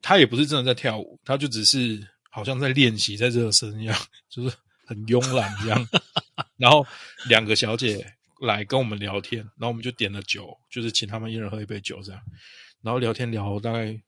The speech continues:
没多久，十几二十分钟，干，那个场面实在是他妈太尴尬了，<laughs> 实在是太尴尬了。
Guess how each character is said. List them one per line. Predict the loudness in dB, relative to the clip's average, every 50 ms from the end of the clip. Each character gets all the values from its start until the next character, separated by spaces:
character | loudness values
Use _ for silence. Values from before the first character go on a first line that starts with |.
| _ _ _ _ _ _ _ _ _
没 | -12 -10 -8 -6 -4
多 | -4 -4 -4
久， | -4 -6 -8 -6 -6
十 | -4 -4 -4
几 | -4 -4 -2
二 | -2 0
十 | 0 -2 -6
分 | -6 -6 -8
钟， | -8 -8 -10 -10 -16 _ _ -20 -20 -20 -20 -20 -20 -20 -20 _ _ _
干， | -10 -8 -6
那 | -6 -4
个 | -4 -4 -2
场 | -2 -2 -4 -2
面 | -4 -4 -2
实 | -2
在 | -2 -2 -2
是 | -2 -4
他 | -6 -8
妈 | -8 -8 -8
太 | -4 -2 -2 -2
尴 | -2 -2 -4 -4 -4
尬 | -4 -4 -4 -2 0
了， | 0 0 0 -2 -6
<laughs> | -10 -12 -10 -4
实 | 2 4 4
在 | 6 6 6
是 | 4 4 4
太 | 4 4 4 4
尴 | 0 0 -2 -2 -2 -4 0
尬 | 0 0 0
了。 | 2 4 4 4 4 2 -6